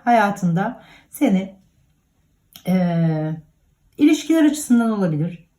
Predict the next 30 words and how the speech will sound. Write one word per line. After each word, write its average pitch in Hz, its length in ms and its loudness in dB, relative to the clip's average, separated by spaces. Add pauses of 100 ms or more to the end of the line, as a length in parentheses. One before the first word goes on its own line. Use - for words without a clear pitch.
(120)
iş 262 240 -4
yeri 262 300 0
açısından 180 460 -2
olabilir 147 580 -4 (400)
ya 269 140 0
da 226 300 0 (140)
bozuk 262 320 2
giden 220 280 2
bir 185 80 2
düzen 190 340 0
vardır 147 260 -2
hayatında. 143 640 -4
İşte 190 320 -6
bu 196 100 -2
düzeni 185 320 -2
terk 190 300 -6
etmek 165 360 -2
amaçlı 151 460 -4
bir 190 220 -4 (260)
durum 190 260 2
görünüyor. 180 520 -2
Bu 175 60 -6
da 196 80 -4
sekiz 185 380 -4
günlük 175 300 -2
açı 180 280 -6
veriyor 151 480 -2
burada 151 380 -4
ve 175 140 -4
size 170 340 -6